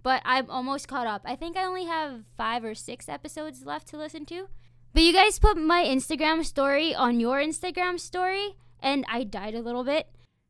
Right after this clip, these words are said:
I know you guys don't use your All Aussie Mystery Hours Twitter account, but I've been tweeting that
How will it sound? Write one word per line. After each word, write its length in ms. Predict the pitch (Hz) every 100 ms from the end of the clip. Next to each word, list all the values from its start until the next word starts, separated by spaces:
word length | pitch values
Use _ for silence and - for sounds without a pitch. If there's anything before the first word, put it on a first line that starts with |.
| _ _ _
I 140 | 294
know 120 | 320 349
you 160 | 381
guys 220 | 403 403
don't 200 | 359 381
use 300 | 269 277 277
your 180 | 285 277
All 180 | 240 247
Aussie 380 | 214 220 240 233
Mystery 460 | 202 - 233 226
Hours 480 | - 190 208 226 208
Twitter 340 | - 233 247 247
account, 460 | 269 285 277 226
but 200 | 233 214
I've 240 | 208 226 214
been 200 | 233 226
tweeting 420 | 214 214 214 226
that 300 | 226 247